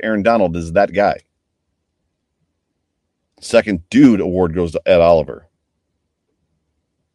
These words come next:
My last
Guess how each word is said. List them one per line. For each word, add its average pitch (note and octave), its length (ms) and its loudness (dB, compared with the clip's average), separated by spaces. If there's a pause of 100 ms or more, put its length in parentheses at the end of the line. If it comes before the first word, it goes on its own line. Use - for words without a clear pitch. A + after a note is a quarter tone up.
(2000)
My F#2+ 120 0
last B2+ 480 4